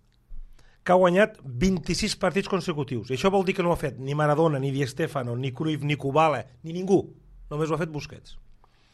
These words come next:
<laughs> L'únic equip que ha guanyat sis títols en un any. Este ja el sabem. Lo que ha fet, eh, més punts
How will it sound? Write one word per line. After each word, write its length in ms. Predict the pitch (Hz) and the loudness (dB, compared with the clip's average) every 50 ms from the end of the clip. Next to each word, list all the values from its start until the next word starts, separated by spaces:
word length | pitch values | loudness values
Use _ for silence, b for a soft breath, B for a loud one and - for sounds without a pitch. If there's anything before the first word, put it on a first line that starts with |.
| B B B B B B | B B B B B B
<laughs> 360 | B B 135 123 - - - | B B -6 -6 -6 2 4
L'únic 260 | 180 214 240 185 233 | 6 6 6 6 4
equip 180 | 214 185 226 - | 2 2 0 2
que 60 | - 214 | 2 4
ha 60 | 180 | 6
guanyat 260 | 196 196 226 226 226 - | 6 6 4 2 0 -2
sis 220 | - 208 185 - | -2 -2 -2 -2
títols 280 | - 220 202 220 180 180 | -2 -2 -2 -2 -2 0
en 80 | 175 170 160 | 0 0 0
un 80 | 143 120 | -2 -4
any. 140 | 104 90 82 78 - _ _ _ _ | -8 -12 -16 -20 -20 _ _ _ _
Este 160 | - - 147 | -6 -4 -2
ja 40 | 123 117 | -2 -2
el 20 | |
sabem. 280 | - 113 101 92 85 85 _ _ _ _ b b b b b b b b b b b b b b b _ _ _ _ _ _ - | -4 -8 -10 -10 -14 -18 _ _ _ _ b b b b b b b b b b b b b b b _ _ _ _ _ _ 0
Lo 160 | 190 180 175 | 0 2 2
que 60 | 214 | 4
ha 20 | 196 | 4
fet, 180 | 226 226 196 175 165 - - _ _ | 4 2 2 0 -6 -10 -16 _ _
eh, 300 | 170 165 165 160 160 160 | 0 2 2 4 2 0
més 300 | 156 160 175 208 196 202 - | 0 2 2 2 2 2 0
punts 320 | - 233 240 240 - - | 0 0 0 0 0 -4